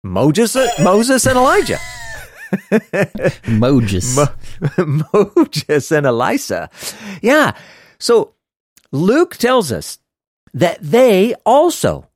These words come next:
Speaker 1: appeared in glory, meaning, I, you know, in some sense, they must have looked something like Jesus did. Wow, that kind of complicates things or makes it <laughs> more interesting or something.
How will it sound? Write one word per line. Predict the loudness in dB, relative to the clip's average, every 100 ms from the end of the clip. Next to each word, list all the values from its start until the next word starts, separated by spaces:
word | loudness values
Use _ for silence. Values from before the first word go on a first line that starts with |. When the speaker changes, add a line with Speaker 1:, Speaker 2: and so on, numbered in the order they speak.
| -6
Speaker 1:
appeared | 0 2 2 2
in | 0
glory, | 0 0 -4 _ _ _ _ _ _
meaning, | 0 2 4 2 0 -4 -10
I, | -12 -12
you | -8 -4
know, | 0 2
in | 2 0
some | -2 -2 0
sense, | -2 -4 -2
they | 0
must | 2 0
have | -4
looked | 0 2 2 -2
something | -4 -2 0 0
like | 0 -2
Jesus | 2 0 2 -2
did. | -6 -8 -10 _ _ _ _ _ -4
Wow, | -2 -2 -4 -8 -6
that | -4 -4
kind | -4 -4
of | -4 -6 _ -6
complicates | -4 -4 -6 -4 -6 -6
things | -6 -4 -4 -4
or | -4
makes | -6 -6 -8
it | -4
<laughs> | -2
more | 0
interesting | 0 -2 -2 -2 0
or |
something. | 0 0 0